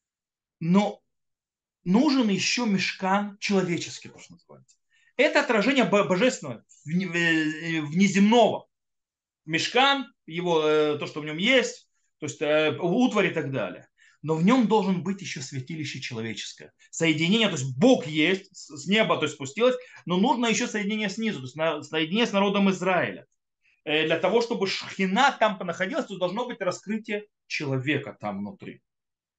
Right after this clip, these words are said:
Э, таким образом,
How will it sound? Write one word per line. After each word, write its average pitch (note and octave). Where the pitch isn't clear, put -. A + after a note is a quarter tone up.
Э, D#3+
таким G3+
образом, G3+